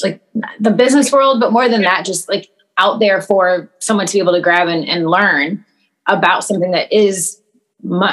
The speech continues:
monetarily beneficial to them. And I think that's the biggest problem when it comes to entrepreneurship, is that struggle of getting, you have a great idea. Everything's great. You have full support of your friends. Everyone's around you.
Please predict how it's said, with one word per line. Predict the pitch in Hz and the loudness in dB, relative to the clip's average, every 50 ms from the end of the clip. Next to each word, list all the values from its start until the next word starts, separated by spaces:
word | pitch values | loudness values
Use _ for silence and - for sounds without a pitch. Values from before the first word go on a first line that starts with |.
| - - | -2 -2
monetarily | 190 180 180 175 165 - 196 190 180 170 170 165 | -2 -2 0 -2 -2 0 0 2 2 2 0 0
beneficial | 160 165 160 151 - - 175 - - - - | -2 -2 -4 -4 -6 -4 -4 -4 -4 -4 -6
to | - - | -8 -8
them. | - - - - - - - _ - - | -6 -6 -6 -6 -8 -12 -18 _ -16 -6
And | - 185 180 | -2 0 2
I | |
think | 170 220 220 208 | 4 4 4 4
that's | 208 196 190 - | 2 0 0 0
the | 208 185 160 - _ - | -2 -2 -4 -4 _ 0
biggest | 196 190 170 196 180 - - _ | 0 2 2 2 0 -2 -4 _
problem | - - 180 180 185 190 185 180 | -2 0 0 0 2 0 -2 -2
when | 170 165 | -2 -2
it | 160 - - | -4 -4 -6
comes | - 180 180 175 170 - | -6 -6 -4 -4 -4 -4
to | - - | -4 -2
entrepreneurship, | 170 170 165 - - 185 185 190 190 202 202 - 190 165 160 156 - _ _ _ _ _ _ _ | -2 -4 -4 -6 -6 -6 -4 -2 -2 0 0 2 2 0 0 -2 -4 _ _ _ _ _ _ _
is | - 196 185 180 175 165 160 | 0 2 2 2 0 -2 -2
that | 160 185 165 160 - | -2 -2 -2 0 0
struggle | - - - 214 196 190 180 175 | -2 0 0 0 2 2 2 0
of | 165 165 160 | 0 -2 -2
getting, | 202 185 185 180 180 175 175 175 - - _ _ _ _ - | -2 -2 -2 -2 -4 -4 -6 -8 -10 -14 _ _ _ _ 0
you | 214 220 | 2 4
have | 208 208 | 4 4
a | 214 | 2
great | 208 226 233 226 220 | 2 2 2 2 2
idea. | 214 208 180 175 170 139 104 - - - _ _ _ _ _ _ _ | 2 0 0 0 -2 -2 -4 -6 -10 -14 _ _ _ _ _ _ _
Everything's | - 214 220 240 226 240 240 214 208 | 0 0 2 2 2 2 0 0 0
great. | - 196 175 151 135 131 - | 0 0 0 0 -2 -2 -2
You | 196 208 | -2 -2
have | 180 - | -2 -2
full | - - 262 254 247 | -2 0 0 2 2
support | 247 - 233 202 240 226 214 | 0 -2 -2 0 0 0 0
of | 196 185 | 0 -2
your | 185 175 | -4 -4
friends. | - - 175 147 131 107 - - - | -2 -2 0 0 0 -2 -4 -4 -2
Everyone's | - 233 226 254 233 226 208 190 180 | 0 0 2 2 2 2 2 0 0
around | 175 170 165 165 165 170 160 | 0 0 0 0 -2 -2 -4
you. | - 117 113 - - | -6 -6 -8 -10 -12